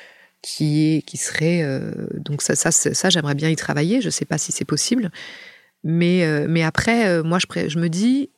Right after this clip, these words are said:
je dis souvent à des gens, euh, « Oui, mais, euh, le prix, le prix. » Je dis, « Oui, mais peut-être qu'on peut acheter moins, mais mieux. » C'est-à-dire que, euh, moi, c'est ce que j'essaie de faire, c'est-à-dire que j'achète beaucoup, beaucoup, beaucoup moins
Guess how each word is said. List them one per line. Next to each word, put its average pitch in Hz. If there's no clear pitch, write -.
je 160
dis 165
souvent 190
à 151
des 156
gens, 180
euh, « 160
Oui, 180
mais, 165
euh, 127
le 156
prix, -
le 165
prix. » 220
Je 208
dis, « 175
Oui, 220
mais 214
peut-être 214
qu'on 190
peut 180
acheter 170
moins, 196
mais 214
mieux. » 233
C'est-à-dire 170
que, -
euh, 156
moi, 180
c'est -
ce -
que -
j'essaie 156
de 160
faire, 202
c'est-à-dire 151
que 165
j'achète 151
beaucoup, 185
beaucoup, 175
beaucoup 165
moins 175